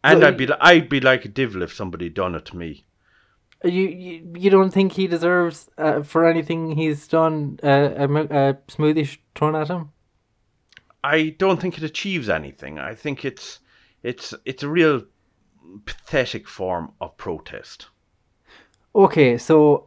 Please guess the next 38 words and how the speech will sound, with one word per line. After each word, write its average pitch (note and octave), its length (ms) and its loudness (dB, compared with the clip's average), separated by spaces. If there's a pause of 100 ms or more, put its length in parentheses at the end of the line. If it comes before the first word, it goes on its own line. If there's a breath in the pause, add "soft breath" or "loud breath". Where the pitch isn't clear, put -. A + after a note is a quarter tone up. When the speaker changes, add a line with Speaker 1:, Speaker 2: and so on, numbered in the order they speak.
Speaker 2:
I, F#3+ 440 6 (420 soft breath)
well, D#3+ 180 6
first F#3 200 6
of F#3 40 2
all, E3 80 6
I D3 60 6
found C3+ 220 4
it A#2+ 80 0
hilarious, A#2 560 2 (100)
but A#2+ 400 4
I A#2+ 300 4
was A#2+ 120 -2
doing D#3+ 220 2
a D3 60 2
bit C3 160 4
of A2+ 260 0
reading C3 380 2
about G#2 260 2
it, G2+ 140 -2 (580 soft breath)
and B2+ 240 2
seemingly E3 400 4
this C#3+ 200 2
stems C3+ 300 0
from B2+ 160 0
a A2 100 2
practice - 420 0
called A2+ 320 2
milkshaking. A2+ 800 0 (460 soft breath)
Speaker 1:
Yeah, A#2+ 140 6
it A#2+ 60 4
Speaker 2:
which A2 80 -2
Speaker 1:
happened D3 280 0
Nigel A#2+ 360 2
Farage G#2 720 0
in F2 260 -12
England, D2+ 500 -12
where E2+ 140 -12
they, D#2+ 260 -12